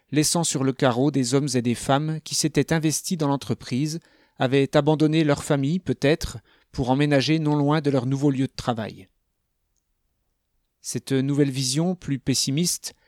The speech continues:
lui fit presque regretter sa proposition financière astronomique,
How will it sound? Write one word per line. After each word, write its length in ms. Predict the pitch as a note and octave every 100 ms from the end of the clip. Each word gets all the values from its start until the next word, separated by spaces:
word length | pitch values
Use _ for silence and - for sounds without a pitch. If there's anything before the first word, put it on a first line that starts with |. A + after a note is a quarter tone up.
| _ _ -
lui 120 | D3
fit 140 | -
presque 300 | - F3 -
regretter 460 | C#3+ C#3+ B2+ C#3 D#3
sa 160 | -
proposition 600 | C3 C#3+ C#3+ C#3 C3+ - C#3
financière 560 | - C3+ B2+ D3 C3+
astronomique, 760 | C3 - C#3 B2 A#2 - -